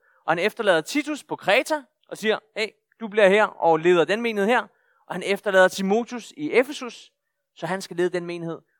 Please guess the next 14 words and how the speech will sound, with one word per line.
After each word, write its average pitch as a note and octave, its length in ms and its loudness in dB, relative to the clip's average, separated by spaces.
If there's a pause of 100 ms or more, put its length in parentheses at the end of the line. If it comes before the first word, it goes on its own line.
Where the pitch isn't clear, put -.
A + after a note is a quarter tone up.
Og D#3 80 -16
så F3+ 80 -12
rejser F3 240 -2
Paulus F3 360 -4
selv G3 200 -6
videre D#3+ 260 -2 (280)
for F3 100 0
at F3+ 80 0
starte F#3+ 280 2
nye A#3+ 160 -4
menigheder, C#3+ 600 -8
og B2+ 100 -14
for D3 160 0
at - 260 -2